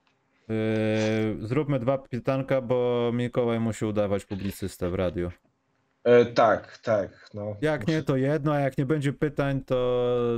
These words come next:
Speaker 1: to nie będzie. E, przewinę sobie do początku.
Speaker 2: Słuchajcie, ja się dzisiaj poświęciłem. Ja byłem dzisiaj od ósmej trzydzieści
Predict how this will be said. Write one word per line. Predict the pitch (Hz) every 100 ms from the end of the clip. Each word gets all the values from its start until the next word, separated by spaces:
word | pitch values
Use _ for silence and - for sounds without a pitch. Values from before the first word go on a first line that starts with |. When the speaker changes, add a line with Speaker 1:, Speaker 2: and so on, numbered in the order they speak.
| 113
Speaker 1:
to | 117
nie | 117
będzie. | 101 95 87 90 92 92 _ _ _ _ _ _ _ _ - _ _ _ _
E, | 104 101 101
przewinę | - 110 107 110 104
sobie | - 107 107
do | 104
początku. | 104 107 - 110 113 - - 123 123 123 _ _ _ _ _ _ _ _ _ _ _ -
Speaker 2:
Słuchajcie, | 139 139 139 127 127
ja | 123
się | 139
dzisiaj | 120 139 131
poświęciłem. | 131 - 123 - 120 123
Ja | 123
byłem | 123 135 131
dzisiaj | 117 139 127
od | 113 -
ósmej | 160 - 156 143
trzydzieści | - 135 143 143 - 135 135 127